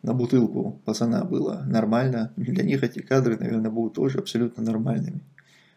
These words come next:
На них они не окажут этого, вот этого влияния, которое они о-, оказывают на нормальных людей. Одно дело, когда тебя в лагерях ломают, бьют, пытают,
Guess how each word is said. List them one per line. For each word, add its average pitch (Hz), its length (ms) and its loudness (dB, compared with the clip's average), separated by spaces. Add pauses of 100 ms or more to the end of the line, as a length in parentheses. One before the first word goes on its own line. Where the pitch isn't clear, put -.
(140)
На 120 100 0
них 143 220 2
они 127 160 4
не 120 120 6
окажут 120 440 6
этого, 107 520 0 (640)
вот 110 120 -2
этого 101 260 0
влияния, 113 800 4 (200)
которое 104 440 0
они 104 140 0
о-, 104 200 -2 (160)
оказывают 113 480 -2
на 110 60 -6
нормальных 110 440 0
людей. - 360 -4 (1000)
Одно 135 240 4
дело, 151 300 12
когда 117 260 8
тебя 123 260 6
в 113 40 6
лагерях 123 420 8
ломают, 120 460 6
бьют, 131 280 2
пытают, 123 540 6